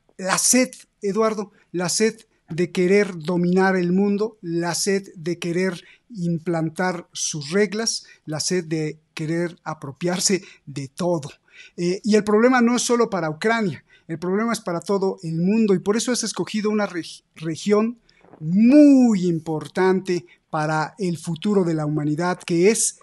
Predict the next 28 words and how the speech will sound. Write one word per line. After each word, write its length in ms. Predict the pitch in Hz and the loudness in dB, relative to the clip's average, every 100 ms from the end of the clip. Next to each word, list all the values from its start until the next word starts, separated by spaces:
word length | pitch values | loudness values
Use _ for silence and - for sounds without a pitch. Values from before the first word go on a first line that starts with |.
| _ 151 | _ -12
el 140 | 151 | -8
continente 640 | 160 151 165 175 202 190 | -6 -4 -2 0 0 0
americano, 680 | 175 160 143 - 175 156 127 - - _ | 0 -2 -2 -2 0 0 -2 -12 -20 _
que 200 | 180 196 | 2 2
es 120 | 196 | 2
la 100 | 185 | 0
América 580 | 170 190 196 190 202 190 | 2 2 0 -2 -2 -2
hispanohablante, 1000 | 165 - 165 151 143 156 180 196 196 143 _ _ _ | -4 -8 -6 -6 -4 0 2 2 -2 -12 _ _ _
que 180 | 170 185 | -2 0
es 80 | 196 | 0
la 100 | 175 | 0
América 800 | 175 185 190 190 190 180 - _ _ _ | 2 2 0 -2 -2 -2 -6 _ _ _
latina. 640 | 170 151 151 214 208 165 - - - _ | -10 -10 0 4 4 2 -4 -20 -20 _
Eh, 800 | 160 165 160 156 151 - 170 - _ | -4 -2 -2 -4 -6 -12 -20 -20 _
no 140 | 185 175 | -4 -2
me 80 | |
gusta 240 | 160 180 160 | -2 -4 -4
decir 220 | 147 175 | -4 -2
América 340 | 165 175 170 175 | 0 0 0 -4
Latina, 320 | 180 247 214 | 0 0 0
pero 160 | 165 | -2
bueno, 180 | 160 170 | 0 -2
pues 200 | 147 - | -2 -8
así 140 | 147 156 | -8 -8
está 180 | - | -4
en 80 | 160 | -2
los 160 | 156 151 | 0 0
mapas. 420 | 208 214 214 | 0 0 -4